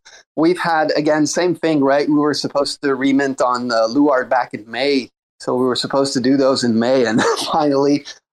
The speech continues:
uh, Luard had a scandal, then Terra crashed, so now we're gonna be, you know, airdropping them, uh, on Polygon in the next few weeks. So that's exciting.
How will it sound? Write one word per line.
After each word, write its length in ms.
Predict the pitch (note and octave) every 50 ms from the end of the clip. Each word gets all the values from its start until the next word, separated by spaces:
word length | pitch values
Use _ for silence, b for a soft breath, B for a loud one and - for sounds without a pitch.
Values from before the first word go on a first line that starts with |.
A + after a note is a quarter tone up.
| -
uh, 140 | A2+ A2+ G#2+
Luard 360 | A#2+ C3+ E3 F3+ F#3 E3+ E3
had 240 | E3 E3 D#3 D#3 D3+
a 40 | C#3+
scandal, 760 | D3 - - D3+ C#3 C#3 C#3+ C#3+ C#3+ C#3 C#3+ C#3+ C#3+ C#3+ - _ _ _ _ _ -
then 160 | A#2+ G#2+ A2
Terra 320 | - E3+ E3+ F3+ F#3+ F3
crashed, 500 | - - E3 C#3 C3+ C3+ C#3+ D3+ - -
so 140 | - C#3+ C3
now 240 | B2 B2 C3 B2+ C3
we're 180 | C3 B2 B2 A#2
gonna 260 | B2+ A#2+ A2 A#2+ A#2
be, 440 | A#2 A#2+ A#2 A#2 A#2 A2+ A#2 - -
you 140 | B2+ C3 B2+
know, 240 | G#2+ G#2 A2+ A#2 - B B B B B B -
airdropping 640 | C3+ C3 C3 B2+ C3+ B2+ B2+ B2 - B2+ B2 B2 A#2+
them, 420 | A#2+ A#2 A#2 A#2 A2+ A2+ A2 - _ _ _ _ _ -
uh, 280 | A2 G2 G2+ G2+ - -
on 240 | - A#2 A#2 A#2 A2
Polygon 720 | - - B2 A#2+ A#2 A#2+ A#2+ A2+ A#2 G#2+ G#2 G#2 G#2+ A2 - - -
in 360 | A2 A2+ A2 G#2+ G#2+ G#2 G#2+
the 280 | A2 G2+ G2 F#2+ F#2+
next 340 | G2 A2+ A2+ B2 - - -
few 160 | - B2+ B2+
weeks. 300 | B2 D3 F#3+ A3+ - -
So 400 | - - - - - C3 B2+ A#2+ A#2
that's 280 | - B2+ C3 B2+ -
exciting. 640 | - A2+ - - B2+ C3+ D3 E3+ G#3+ A#3+ C4 B3